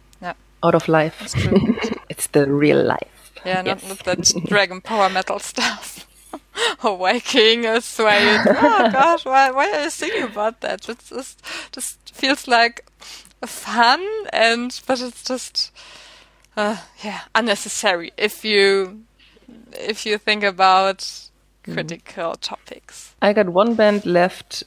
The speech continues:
Speaker 2: um, that I want to mention, and that is a band from Japan. It's called Bloodstained Child. Have you listened to them?
Speaker 1: Oh, I do not know them.
Speaker 2: Um, no problem. It's a mi-, mixture between metal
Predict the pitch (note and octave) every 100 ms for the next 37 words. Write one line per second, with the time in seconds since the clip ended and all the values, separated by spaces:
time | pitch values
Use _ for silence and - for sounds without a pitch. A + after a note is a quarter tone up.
0 | - E3+ D#3+ D#3 D3 D#3+ D#3 D#3 D3+ -
1 | D#3 D3+ - F#3+ C4+ F3+ F3 F3 - D#3+
2 | D#3+ - D#3+ D3+ - E3 F3 B3 - F#3
3 | - - F#3 F3 - E3+ D#3+ - D#3 D3
4 | - E3 D3+ E3 D4+ - - F#3 F#3+ E3
5 | E3 F3+ G3+ F#3 B3 - - - A#3+ G#3+
6 | D#3+ - - - - G3+ F#3 F#3+ F#3 F3+
7 | E3 E3+ F3 F#3 _ F#3 F#3 A#2 C3+ D3
8 | D#3+ D3 E3 D#3 C#3+ D#3+ F3 F3 - _
9 | - F3+ - - F#3 E3 - - D#3 D3+
10 | D3+ D#3+ - D#3+ E3+ G#3+ G#3 G3+